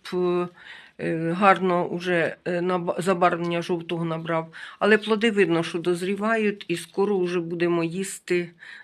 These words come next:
зривати лімони сорту Карубаро.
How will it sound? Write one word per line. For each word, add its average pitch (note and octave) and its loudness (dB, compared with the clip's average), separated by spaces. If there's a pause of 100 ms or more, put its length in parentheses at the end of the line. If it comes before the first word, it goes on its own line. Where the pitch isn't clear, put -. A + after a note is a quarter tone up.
зривати E3+ 0
лімони F#3 -2 (580)
сорту G3 0
Карубаро. E3 0